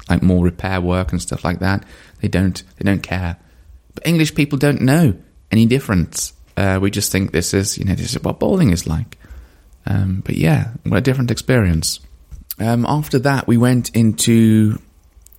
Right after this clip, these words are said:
another karaoke room. It's really weird. They had, like, they had, like, karaoke rooms on, on two different floors. And, uh, the room we went into the second time was,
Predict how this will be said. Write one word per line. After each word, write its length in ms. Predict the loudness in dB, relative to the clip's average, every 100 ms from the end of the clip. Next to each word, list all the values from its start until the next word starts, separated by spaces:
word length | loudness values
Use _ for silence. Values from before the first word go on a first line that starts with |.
| _ _ _ 2
another 380 | 2 4 0
karaoke 500 | 0 0 2 0 -2
room. 300 | -2 0 -2 -6 -20 _ _ -20 -20 -14 -8
It's 140 | -4
really 340 | 0 2 4
weird. 400 | 4 4 4 2
They 140 | 0 0
had, 240 | 2 0
like, 380 | 0 0 -2 -14 _
they 80 | 2
had, 200 | 4 4
like, 180 | 0 -2
karaoke 460 | 0 2 2 2
rooms 260 | 2 2 4
on, 180 | 2 2
on 180 | 2 2
two 160 | 2 2
different 280 | 2 -2
floors. 440 | 0 0 0 -4 -10 _ _ -20 -20 _ -20 -20 -20 -14 -4
And, 320 | -2 0 2
uh, 280 | 2 2 0 -4 -20 -8
the 100 | -2
room 160 | 2 2
we 60 | 2
went 220 | 2 2
into 380 | 0 2 2 2
the 220 | 0 0
second 500 | -2 -2 -2 0 0
time 440 | 0 0 2 0
was, 300 | 0 0 -2